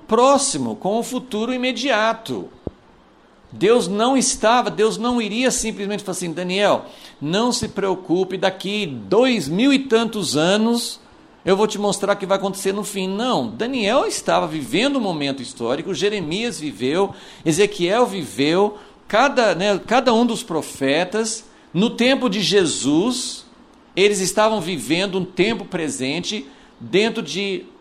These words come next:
alguns anos, Jerusalém seria destruída. Então, em Mateus vinte e quatro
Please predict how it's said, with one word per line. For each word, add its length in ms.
alguns 540
anos, 340
Jerusalém 500
seria 260
destruída. 800
Então, 420
em 240
Mateus 540
vinte 220
e 40
quatro 600